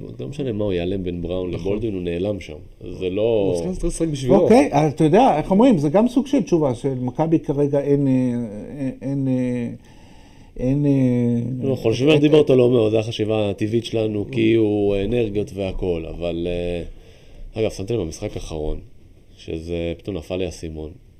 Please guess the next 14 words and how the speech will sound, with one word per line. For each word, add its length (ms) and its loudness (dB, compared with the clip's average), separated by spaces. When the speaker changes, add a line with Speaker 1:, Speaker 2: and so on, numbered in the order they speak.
Speaker 1:
שמתי 120 -8
לב 60 -6
שמייק 580 -6
ג'יימס 280 -6
התעקש 480 -6
להביא 200 -4
את 60 -4
דיברטולומיאו 640 -6
שישמור 300 -10
את 80 -12
הכדור. 360 -4
אז 100 -4
אמרתי, 300 -2
"בואנה, 240 -2